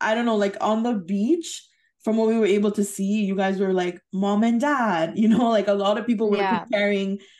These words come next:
Speaker 1: you and Garrett. Also, uh, Austin and Chelsea were kinda having that label. Did you
Speaker 2: Yeah.
Speaker 1: feel pressure with that label? Because I know you were ready to be a mom. I know Garrett was ready to be a dad. You guys discussed that
Speaker 2: Mm-hmm.
Speaker 1: in your I T Ms. Was that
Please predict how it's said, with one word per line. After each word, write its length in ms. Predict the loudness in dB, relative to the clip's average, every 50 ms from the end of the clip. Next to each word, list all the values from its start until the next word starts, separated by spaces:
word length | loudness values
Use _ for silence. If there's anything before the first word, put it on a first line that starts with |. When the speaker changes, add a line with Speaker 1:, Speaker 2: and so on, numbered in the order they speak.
| _ _ -4
Speaker 1:
you 280 | 0 2 2 2 2 0 -2
and 80 | -4 -4
Garrett. 360 | -2 -2 0 0 -2 -2 -2
Also, 580 | 0 0 0 -2 0 0 0 0 0 0 -2 -4 -4
uh, 360 | -2 -2 0 0 -2 -4 -4 -4
Austin 280 | -6 -6 -6 -4 -4
and 120 | -4 -4 -2
Chelsea 380 | -2 0 -2 0 0 0 0
were 140 | 0 0 0
kinda 240 | -2 -2 -2 -2 0
having 300 | -2 -2 -2 -2 -2 -2
that 180 | -2 -2 -2
label. 560 | -2 -2 -2 0 0 0 0 0 -2 -2 -4 -8 -16 -20 -20 -20 -20 _ _ -4
Did 200 | 0 2 2 4
you 80 | 4 4
Speaker 2:
Yeah. 100 | 4 4
Speaker 1:
feel 140 | 2 0 0
pressure 400 | 0 0 -2 -2 -2 -2 -4 -4
with 160 | -4 -4 -4
that 180 | -4 -4 -4 -4
label? 300 | -4 -2 0 0 0 0
Because 260 | 0 -2 -2 -2 -2 -2
I 180 | -2 -2 0 0
know 400 | 0 0 0 2 2 2 2 0
you 180 | 0 0 0 2
were 100 | 2 2
ready 220 | 2 0 -2 -4
to 100 | -8 -6
be 80 | -2 -2
a 80 | -2 0
mom. 320 | 0 0 2 0 0 0
I 140 | -2 -2 -2
know 140 | -2 -2 -2
Garrett 360 | -2 -2 -2 -2 -2 -2 -2
was 160 | -4 -4 -4
ready 200 | -2 -4 -4 -4
to 100 | -6 -8
be 140 | -8 -6 -6
a 160 | -6 -6 -4
dad. 420 | -4 -2 -2 0 0 0 0 0 -2 -4
You 80 | -4 -4
guys 180 | -2 -2 -4
discussed 400 | -6 -8 -10 -4 -4 -4 -4 -2
that 200 | -2 -2 -2 -2
Speaker 2:
Mm-hmm. 80 | -2 -4
Speaker 1:
in 60 | -6
your 160 | -6 -6 -6
I 60 | -8
T 200 | -8 -8 -6 -6
Ms. 380 | -6 -4 -4 -2 -2 -4 -6 -8 _ -20 -20 -20 -20 _ _ _ _ _ _ _ _ -4
Was 260 | -2 0 0 0 0
that 320 | 0 0 0 -2 -4 -8